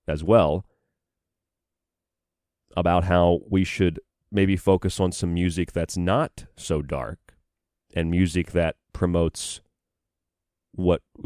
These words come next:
I guess you could say is positivity or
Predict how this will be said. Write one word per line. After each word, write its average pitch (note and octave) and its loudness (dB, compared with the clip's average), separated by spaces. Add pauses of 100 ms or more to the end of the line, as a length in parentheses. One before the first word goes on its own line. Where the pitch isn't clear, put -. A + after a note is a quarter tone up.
I F2 2
guess F2 -2
you F2+ -2
could E2+ -4
say E2+ 0
is D#2 -4 (160)
positivity D#2+ -2
or - -8